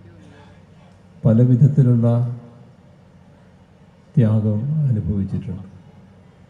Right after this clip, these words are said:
ജീവത്യാഗമാണ് ഏറ്റവും വലുത്. അത് ധാരാളം സഖാക്കൾ ഇതിൻ്റെ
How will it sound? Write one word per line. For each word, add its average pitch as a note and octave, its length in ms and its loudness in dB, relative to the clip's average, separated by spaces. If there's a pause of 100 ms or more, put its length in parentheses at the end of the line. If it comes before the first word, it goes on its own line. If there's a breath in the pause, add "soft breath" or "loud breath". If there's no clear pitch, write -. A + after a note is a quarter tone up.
(840)
ജീവത്യാഗമാണ് A2+ 920 0 (420)
ഏറ്റവും G#2+ 420 -2
വലുത്. G2+ 300 -4 (1800)
അത് A2+ 160 0 (1300)
ധാരാളം A#2+ 500 4 (1200)
സഖാക്കൾ G#2+ 460 -2 (2000)
ഇതിൻ്റെ A#2+ 260 2